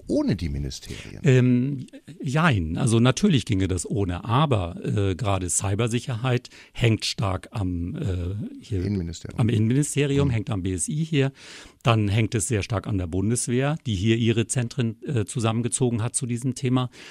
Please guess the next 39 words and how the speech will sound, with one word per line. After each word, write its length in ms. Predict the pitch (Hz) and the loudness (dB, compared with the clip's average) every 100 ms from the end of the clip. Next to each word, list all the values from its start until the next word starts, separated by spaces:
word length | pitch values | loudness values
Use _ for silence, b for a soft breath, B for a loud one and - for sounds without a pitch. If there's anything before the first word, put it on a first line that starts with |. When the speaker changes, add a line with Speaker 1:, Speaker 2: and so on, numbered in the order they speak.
| B B B | B B B
Speaker 2:
Und 160 | - - | -4 2
schon 180 | 123 127 | 6 6
sind 160 | 127 | 8
wir 100 | 127 | 6
wieder 180 | 123 127 | 4 2
bei 120 | 120 | 4
den 140 | 120 120 | 4 4
Ministerien, 720 | 120 123 - 185 98 76 78 - | 4 2 0 0 -2 -4 -8 -6
also 240 | 151 104 | -2 -2
die 200 | 95 120 | 0 0
eben 220 | 113 107 | 0 0
an 160 | 107 107 | 0 0
der 140 | 101 | 2
Stelle 360 | 104 113 101 101 | 0 0 0 0
so 160 | 95 101 | 0 0
ein 80 | |
bisschen 260 | 104 - 113 | -2 -2 -4
die 60 | 110 | -4
Spinne 280 | - 151 | 0 0
im 120 | 110 90 | 2 -2
Netz, 440 | 82 - - - | -4 -4 -6 -4
äh, 300 | - 92 85 107 | -4 -4 -4 -6
sind. 320 | - 98 90 - B B B | -2 0 0 -4 B B B
Und, 240 | - 113 - | 0 0 0
äh, 320 | 143 98 92 | 0 0 0
das 220 | - 160 | 0 0
muss 160 | 151 - | 0 0
man 120 | 131 | 0
im 80 | 127 | 0
Auge 320 | 139 101 87 | 2 0 0
haben, 220 | 90 87 | 0 -2
dass 140 | 95 156 | -2 -2
also 160 | 110 | 0
immer 200 | 135 123 | 2 2
diese 220 | 110 110 | 2 0
Verbindungen 680 | 107 113 104 165 131 85 82 | 0 0 2 2 2 2 -2
da 260 | 78 82 85 | -2 -4 -2
sind. 200 | 87 90 | -4 -4
Gesundheit, 640 | 107 90 156 - 117 131 | 0 2 2 4 2 0